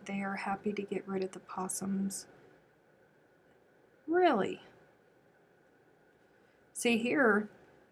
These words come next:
like, we're all trying to save the possums.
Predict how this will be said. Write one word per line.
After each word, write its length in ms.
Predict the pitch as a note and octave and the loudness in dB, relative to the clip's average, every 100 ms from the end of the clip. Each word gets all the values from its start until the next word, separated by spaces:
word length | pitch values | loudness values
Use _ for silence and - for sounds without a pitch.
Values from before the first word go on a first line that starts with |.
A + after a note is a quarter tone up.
| _ _ _ _ _ | _ _ _ _ _
like, 140 | F#3+ - F#3 F#3+ | -8 -6 -8 0
we're 260 | A3+ A#3+ | 4 8
all 180 | A3+ G#3+ | 8 6
trying 460 | - A3 A3 A3 G#3 | 2 2 4 4 2
to 440 | - G3+ F#3 F#3+ - - - _ | -2 2 4 2 -2 -20 -20 _
save 540 | - - - A#3 C4+ - | -6 -2 4 4 4 0
the 80 | |
possums. 720 | G3 F#3+ E3+ - F3 F#3+ G#3+ | -2 0 0 -2 -2 -4 -4